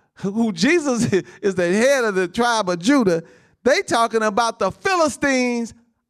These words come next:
are the head, are the rulers over them. Can any of y'all relate to that?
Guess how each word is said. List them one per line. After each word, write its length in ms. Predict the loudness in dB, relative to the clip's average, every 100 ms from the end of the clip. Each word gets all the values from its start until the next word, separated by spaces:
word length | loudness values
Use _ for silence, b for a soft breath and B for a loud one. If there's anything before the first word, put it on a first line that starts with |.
| -4
are 200 | -2 0
the 320 | 0 0 -4 -2
head, 380 | 0 0 0 -2
are 160 | 0
the 60 | 2
rulers 500 | 2 2 2 0 0
over 260 | 0 0 0
them. 200 | -2 -4 _ _ _ _ _ _ _ _ _ _
Can 180 | -2 0
any 320 | 2 2 2
of 60 | 2
y'all 180 | 2
relate 300 | 0 0 -2
to 100 | -4
that? 180 | -6 -6